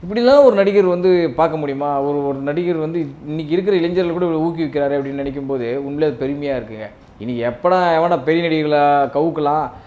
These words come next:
இவன் போனான்னா இவன் இடத்துக்கு நான் வரலாமா, என் இடத்துக்கு இவன் வருவானான்னு பயந்துட்டு இருந்த காலத்துல அசால்ட்டா பதில் சொல்லிட்டு அசால்ட்டா போயிட்டே இருந்தாருங்க ரஜினிகாந்த். அதுதாங்க திரு ரஜினிகாந்த்.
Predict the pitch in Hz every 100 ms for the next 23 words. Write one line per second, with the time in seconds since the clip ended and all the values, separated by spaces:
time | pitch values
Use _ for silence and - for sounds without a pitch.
0 | - - 135 165 165 165 165 165 156 160
1 | 165 156 143 147 165 151 151 147 156 143
2 | 156 165 160 156 147 165 160 151 151 147
3 | 127 160 156 143 135 135 143 127 110 135
4 | 160 - - - 143 - 196 190 180 190
5 | 165 170 160 156 156 156 135 147 139 147
6 | - 147 135 139 127 113 131 139 113 117
7 | 110 95 - 117 117 131 165 143 127 117
8 | 110 117 110 107